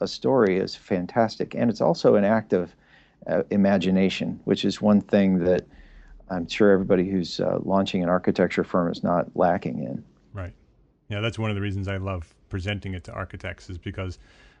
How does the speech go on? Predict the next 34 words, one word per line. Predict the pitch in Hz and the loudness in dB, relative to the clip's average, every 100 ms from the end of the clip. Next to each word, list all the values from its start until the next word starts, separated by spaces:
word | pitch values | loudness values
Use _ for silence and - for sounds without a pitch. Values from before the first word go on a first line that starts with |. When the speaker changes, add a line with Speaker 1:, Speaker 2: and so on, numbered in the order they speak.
| _ | _
Speaker 2:
many | 107 110 107 | -6 -4 -4
architects | 101 90 95 104 - | -6 -8 -8 -10 -10
are | |
so | 95 - 110 | -10 -6 -6
afraid | 101 - 104 104 98 | -6 -8 -8 -8 -8
to | 90 | -10
start | 87 - 95 90 | -12 -8 -8 -8
that | 90 | -10
business | - 92 98 | -10 -8 -10
plan | - 101 95 | -10 -8 -6
or | 92 | -6
don't | 107 110 | -6 -8
see | - 110 | -8 -8
the | 92 | -6
value | 92 90 101 98 | -6 -6 -6 -8
in | 87 | -8
it. | 87 - _ _ _ _ - | -10 -14 _ _ _ _ -10
Um, | 95 | -6
but, | 90 110 - | -6 -8 -6
but | 117 92 | -8 -6
because | 101 - 113 120 | -8 -4 -2 -2
we're | 107 | -4
creative | 104 - 104 98 92 - | -8 -6 -6 -4 -6 -6
people, | 139 143 104 98 95 _ _ _ - | -8 -6 -6 -6 -8 _ _ _ -14
that | 104 104 101 - | -6 -4 -4 -6
vision | 117 107 98 101 | -8 -6 -4 -4
narrative, | 98 98 98 95 90 - - | -4 -4 -6 -6 -8 -12 -10
uh, | 98 92 92 | -8 -6 -8
becomes | 107 104 104 98 | -8 -6 -6 -6
something | - 107 110 104 | -6 -8 -6 -6
that's | 95 | -8
fun | - 117 113 | -8 -8 -6
to | 98 | -6
do. | 101 123 | -6 -6